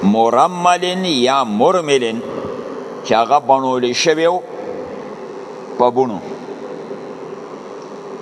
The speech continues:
وعلیه فراشن، دې ټکي ته ګورئ.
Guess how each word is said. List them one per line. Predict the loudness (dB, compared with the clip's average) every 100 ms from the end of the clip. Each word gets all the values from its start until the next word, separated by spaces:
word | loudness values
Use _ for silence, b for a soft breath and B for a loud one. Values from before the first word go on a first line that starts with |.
| -14 -14 -14 -14 -14 -14 -14 -14 -16 -16 -16 -16 -16 -14 -14 -14 -12 0
وعلیه | 4 4 4 2 4 4 4 2 0 0
فراشن، | 4 4 6 4 4 2 0 0 2 0 2
دې | 4 4
ټکي | 2 0 2
ته | 2
ګورئ. | 2 2 2 0